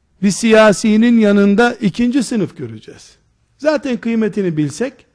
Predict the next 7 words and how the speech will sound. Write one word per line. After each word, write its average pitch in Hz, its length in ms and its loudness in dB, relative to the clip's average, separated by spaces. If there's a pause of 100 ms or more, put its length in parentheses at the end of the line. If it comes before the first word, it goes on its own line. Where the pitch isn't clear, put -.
(580)
Allah-u 185 360 2
Teala 180 360 0
onu 180 220 -4
bize 165 320 -4 (340)
yüz 311 260 0
kere 170 300 -2
lütfederdi. 117 640 -12